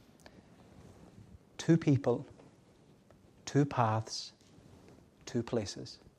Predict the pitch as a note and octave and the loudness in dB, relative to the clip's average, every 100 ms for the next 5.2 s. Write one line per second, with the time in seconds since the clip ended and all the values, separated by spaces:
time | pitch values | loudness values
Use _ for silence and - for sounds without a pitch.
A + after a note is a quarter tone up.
0 | _ _ _ _ - _ _ - - - | _ _ _ _ -20 _ _ -20 -20 -20
1 | - - G3+ G3+ F3+ E3 F3 D#3 A2 - | -4 4 4 6 4 6 4 4 -2 -14
2 | - - - _ _ - - - E3 - | -20 -20 -20 _ _ -20 0 4 4 6
3 | B2 A#2+ C3+ - - - - - - _ | 6 4 2 -6 -10 -12 -20 -20 -20 _
4 | _ - - - - - C#3 C3 A2 - | _ -20 -20 -20 -8 -2 0 0 -2 -4
5 | - - | -10 -14